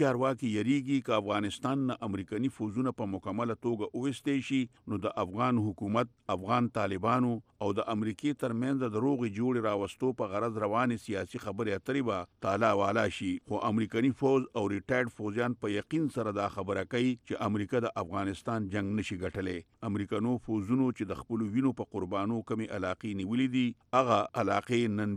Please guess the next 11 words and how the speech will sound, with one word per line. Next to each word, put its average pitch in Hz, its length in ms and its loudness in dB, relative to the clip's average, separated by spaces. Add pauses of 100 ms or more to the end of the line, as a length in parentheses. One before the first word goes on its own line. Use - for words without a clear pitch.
بیا 123 120 6 (140)
طالبانو 95 560 0
سره 110 240 6
دي. 92 100 -4 (400)
نیوزویک 143 480 8
خپل 143 260 2
مضمون 127 400 4
په 123 140 2
دې 135 180 4
تبصره 120 400 -2
ختم 107 240 -4